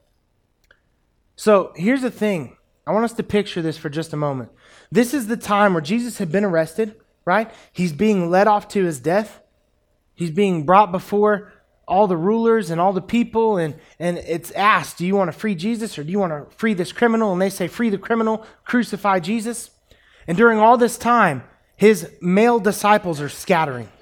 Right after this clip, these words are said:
They're running away. They're terrified. "What if this happens to me? What if I'm arrested?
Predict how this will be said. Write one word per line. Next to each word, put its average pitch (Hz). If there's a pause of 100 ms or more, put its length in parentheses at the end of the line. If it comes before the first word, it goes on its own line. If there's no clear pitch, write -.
(1600)
They're 147
running 175
away. 151 (420)
They're 156
terrified. 147 (380)
"What 190
if 202
this 185
happens 180
to 170
me? 147 (200)
What 196
if 185
I'm 190
arrested? 147